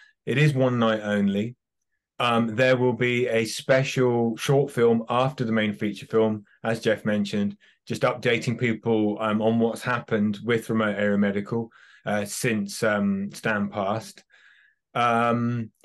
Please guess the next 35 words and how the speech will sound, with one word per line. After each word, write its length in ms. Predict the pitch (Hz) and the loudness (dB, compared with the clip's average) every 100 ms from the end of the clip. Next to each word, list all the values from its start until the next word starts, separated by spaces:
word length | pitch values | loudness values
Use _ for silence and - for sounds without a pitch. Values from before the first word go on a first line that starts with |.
| - | -6
and 180 | 120 | -2
you 120 | 127 143 | 0 2
can 180 | 156 | 4
go 160 | 143 135 | 6 4
to 460 | 135 139 123 120 113 | 4 0 2 2 0
Fathom 680 | - 139 135 123 127 123 | 2 2 2 2 0 0
Events, 680 | 120 107 117 131 127 113 - | -4 -2 0 0 -2 -8 -4
uh, 180 | 110 104 | 0 2
Medicine 360 | 113 123 117 123 | 2 0 -2 -2
Man 240 | 117 117 | 0 0
Stan 300 | 113 123 117 | -2 0 2
Brock 220 | 110 104 | 2 0
Story, 580 | - - 117 117 127 127 _ _ _ _ 104 | -2 2 4 4 2 -2 _ _ _ _ -4
um, 200 | 104 101 | -2 -2
for 120 | 104 | -6
the 120 | - | -4
ticket 360 | - 139 139 - | 0 0 0 -2
page. 480 | 127 123 131 - | 0 2 0 -4
There's 360 | - 104 113 101 | -14 -6 -4 -4
a 20 | |
zip 260 | 95 139 139 | -2 -2 -2
code 240 | 123 110 | 0 0
finder 460 | - 123 113 110 104 | 0 0 2 2 2
there, 300 | 113 113 117 | 2 2 0
so 140 | - | -2
you 140 | 101 98 | -4 -2
put 160 | 131 | -2
in 140 | 113 107 | 0 0
your 60 | |
zip 240 | 104 113 - | 0 -2 0
code, 260 | 120 113 | 0 0
it'll 180 | 98 101 | -2 -6
tell 240 | 117 120 | -2 0
you 140 | 110 104 | 2 2
where 320 | 110 107 101 | 2 0 -4